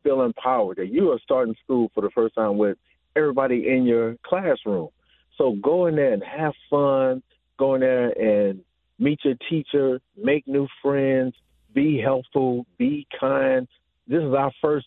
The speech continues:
time sending out a human being out into the world. And hopefully we are <laughs> sending out people that are kind, that are very helpful, that are very understanding. The world needs more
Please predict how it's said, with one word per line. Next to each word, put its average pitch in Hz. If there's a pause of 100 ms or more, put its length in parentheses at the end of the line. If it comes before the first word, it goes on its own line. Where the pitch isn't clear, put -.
time 139
sending 123
out 113
a -
human 123
being 120 (680)
out 123
into 113
the 107
world. 95
And 87
hopefully 131 (340)
we 123
are 113
<laughs> -
sending 135
out 120
people 113
that 104
are 90
kind, 117 (300)
that 107
are 92
very 113
helpful, 120
that 107
are 92
very 113
understanding. 110 (260)
The 104
world 123
needs 113
more 110